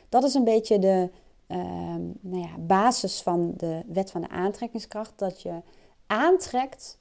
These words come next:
op het niveau van je eigen, ja, vibratie noemen ze dat, maar laten we het even zeggen, je eigen emotionele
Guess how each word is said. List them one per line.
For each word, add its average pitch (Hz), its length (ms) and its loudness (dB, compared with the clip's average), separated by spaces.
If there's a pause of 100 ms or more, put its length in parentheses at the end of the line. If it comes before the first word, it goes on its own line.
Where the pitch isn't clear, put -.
(500)
op 202 140 -2
het 202 100 0
niveau 196 480 4
van 170 300 -2
je 180 120 -2
eigen, 180 560 -2
ja, 175 280 -2
vibratie 202 640 0
noemen 170 200 2
ze 170 100 -4
dat, 156 220 0
maar 175 240 -2
laten 202 220 4
we 214 180 2
het 208 80 8
even 202 120 0
zeggen, 190 220 2
je - 60 -4
eigen - 280 0
emotionele 175 680 0